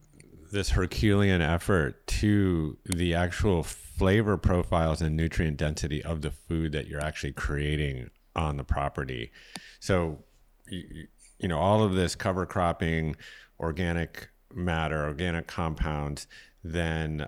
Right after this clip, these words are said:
um, has led to this increase in microbial life. So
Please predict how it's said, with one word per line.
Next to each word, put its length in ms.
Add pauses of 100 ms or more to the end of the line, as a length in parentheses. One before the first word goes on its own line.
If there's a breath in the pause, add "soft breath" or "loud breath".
um, 440
has 340
led 360
to 100
this 240
increase 540
in 120
microbial 600
life. 420
So 400